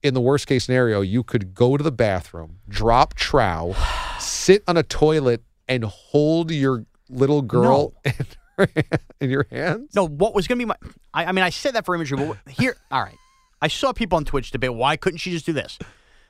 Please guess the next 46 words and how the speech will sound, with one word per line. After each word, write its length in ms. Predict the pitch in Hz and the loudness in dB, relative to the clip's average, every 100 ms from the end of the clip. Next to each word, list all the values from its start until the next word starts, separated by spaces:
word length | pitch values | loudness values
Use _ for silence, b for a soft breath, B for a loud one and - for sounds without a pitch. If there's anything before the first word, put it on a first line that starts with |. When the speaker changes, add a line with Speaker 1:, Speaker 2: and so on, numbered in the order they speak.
| B | B
Speaker 2:
My 200 | 160 202 | 2 2
daughter 400 | 220 240 214 196 | 2 0 0 -2
can 360 | 170 160 147 127 | -4 -4 -4 -4
walk. 380 | 135 - - - | -4 -4 -10 -4
Peyton 320 | 175 214 208 | -4 -4 -4
can 180 | 196 180 | -4 -2
walk. 260 | 170 175 | -2 -2
She's 180 | - 147 | -4 -4
now 160 | 147 143 | -2 0
a 40 | |
year 260 | 135 143 175 | -2 -4 -2
and 80 | 180 | -2
a 60 | |
half 320 | 156 165 - | -2 -2 -2
old. 400 | 147 139 131 131 - _ _ - | -4 -2 -4 -8 -14 _ _ -12
She's 180 | 175 | -8
saying 220 | - 196 170 | -2 -2 -2
some 480 | - 208 202 185 | 2 2 2 -2
words. 340 | 180 180 175 165 | -2 -2 -2 -4
She's 140 | 151 | -6
clearly 220 | - 202 | -4 -4
not 120 | 180 156 | -2 -2
having 180 | 156 | -4
conversations. 580 | 143 151 139 160 143 131 | -2 -4 -2 -6 -4 -8
But, 280 | - 175 151 - _ _ - | 0 -2 -2 -14 _ _ -6
like, 120 | 180 | -2
to 100 | 190 | -2
her, 440 | 165 262 208 151 117 _ _ _ _ _ _ | 2 2 2 -4 -6 _ _ _ _ _ _
if 220 | 202 202 | -8 0
I, 200 | 226 254 180 _ _ _ _ | 0 0 -6 _ _ _ _
she's 180 | - 202 | -8 -2
not 140 | 269 311 | -2 0
in 80 | |
a, 160 | 202 160 - | -2 -2 -6
a 100 | 160 | -10
stroller. 400 | - 262 240 131 | -6 -2 0 0
I 80 | 127 | 0
have 160 | 185 262 | 0 0
her 80 | |
in 40 | 220 | -2
the 40 | |
shopping 460 | 160 - 170 143 107 | -2 2 2 0 -8
cart. 240 | - - _ _ _ _ _ | -12 -16 _ _ _ _ _
I 160 | 185 233 | -2 0
had 180 | 247 226 - | 0 -2 -2
already 720 | 240 302 294 240 208 202 190 | -2 -2 -2 -4 -4 -4 -6